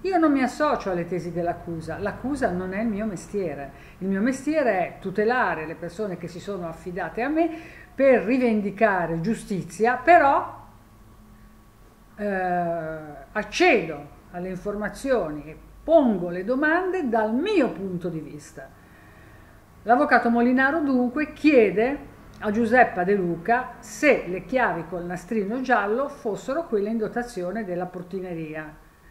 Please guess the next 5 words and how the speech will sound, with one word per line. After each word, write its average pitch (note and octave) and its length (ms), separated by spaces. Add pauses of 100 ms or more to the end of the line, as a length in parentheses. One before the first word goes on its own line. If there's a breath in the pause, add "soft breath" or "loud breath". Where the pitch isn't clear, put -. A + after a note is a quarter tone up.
(1500 soft breath)
o B3 140
se B3+ 140
sapeva A#3+ 560
che A3+ 140
stessero A#3 1040